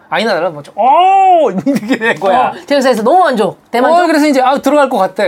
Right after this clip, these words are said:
Speaker 1: 뭐, "형, 들어갈 것 같아요." 이러는 거야. 그래서
Speaker 2: 네.
Speaker 1: 내가, "야, 성훈아, 이제 너 고생 끝-, 해. 이거 진짜 너무 작품 좋으니까 잘 만들어봐라." 그리고 이제 갔지. 그러고 가지고 나 이제 딴 거 막 준비를 하고 막, 막 영화를 뭐 하나,
Speaker 2: 네.
Speaker 1: 뭐 하고 있는데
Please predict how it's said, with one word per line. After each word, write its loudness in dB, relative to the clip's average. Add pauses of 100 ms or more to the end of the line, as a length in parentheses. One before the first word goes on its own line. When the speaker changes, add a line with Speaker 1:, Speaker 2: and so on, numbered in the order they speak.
(120)
Speaker 1:
뭐, -4
"형, -6
들어갈 -2
것 -6
같아요." -6
이러는 -12
거야. -18
그래서 -6
Speaker 2:
네. -14
Speaker 1:
내가, -20
"야, -18
성훈아, -10
이제 -14 (140)
너 -12 (120)
고생 -10
끝-, -18 (260)
해. -8 (120)
이거 -8
진짜 -12
너무 -6
작품 -14
좋으니까 -16 (220)
잘 -10
만들어봐라." -10
그리고 -2
이제 -2
갔지. -12 (540)
그러고 2
가지고 0
나 0
이제 -2
딴 0
거 4
막 -4
준비를 -2
하고 -4
막, -4
막 -8
영화를 0
뭐 -6
하나, -8
Speaker 2:
네. -2
Speaker 1:
뭐 0
하고 -4
있는데 -8